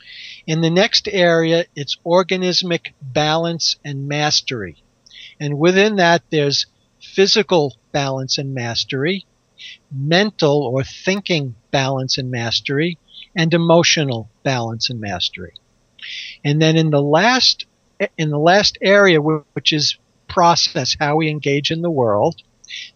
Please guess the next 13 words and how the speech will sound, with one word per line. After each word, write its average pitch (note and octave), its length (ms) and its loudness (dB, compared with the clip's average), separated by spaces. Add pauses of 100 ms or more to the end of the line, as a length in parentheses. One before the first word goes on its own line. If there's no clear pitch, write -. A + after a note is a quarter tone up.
there's C3 200 2
presence, - 920 2 (800)
flexibility, F3 1300 -2 (840)
and D#3 200 0
the D3+ 80 0
last E3+ 400 2
one E3 200 0
is D3 220 -2 (340)
power. F3+ 580 2 (420)
And D3+ 140 -8
I D3+ 220 -2
identif-, G3 520 -6
I E3 300 -2